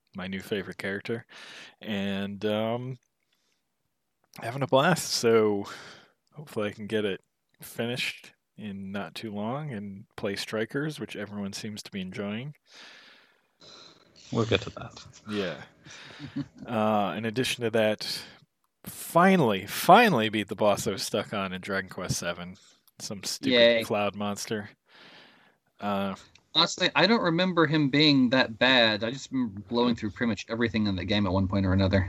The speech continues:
Speaker 1: Oh, nice. Yeah, he's, he's mostly not bad. He just has this, uh, like,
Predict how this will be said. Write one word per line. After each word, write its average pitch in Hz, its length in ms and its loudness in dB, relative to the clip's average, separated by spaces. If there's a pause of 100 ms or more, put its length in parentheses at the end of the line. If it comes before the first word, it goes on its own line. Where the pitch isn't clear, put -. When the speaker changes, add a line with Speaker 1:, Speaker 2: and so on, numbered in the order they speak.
(120)
Speaker 1:
Oh, 110 160 -4
nice. 98 500 -6 (960)
Yeah, 131 180 4
he's, 165 500 2 (100)
he's 156 240 2
mostly 175 540 4
not 180 240 4
bad. 196 280 8
He 131 120 0
just - 260 2
has 139 300 6
this, - 400 0 (100)
uh, 120 80 -6 (400)
like, - 500 -6